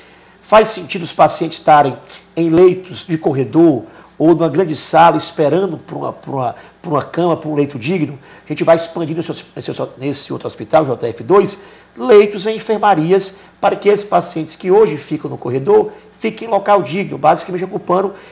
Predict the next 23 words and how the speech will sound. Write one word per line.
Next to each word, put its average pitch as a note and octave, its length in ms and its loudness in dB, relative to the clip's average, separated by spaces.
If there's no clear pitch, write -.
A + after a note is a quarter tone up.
quase F#3 380 4
a F#3 40 2
mesma E3+ 280 -2
equipe D#3+ 300 -8
de E3 60 -10
profissionais D3+ 440 -2
que - 80 -16
temos E3+ 220 -4
hoje, C3+ 300 -4
temos - 280 -10
hoje. B2+ 320 -6
O F#3 100 -8
centro - 260 0
cirúrgico, F#3+ 380 -2
mesma G3+ 260 0
coisa, E3 280 0
vamos F3+ 160 -2
expandir F#3 480 -8
o - 40 -8
centro D#3+ 240 -10
cirúrgico F#3 420 -4
na F3+ 100 2
medida F#3+ 520 -4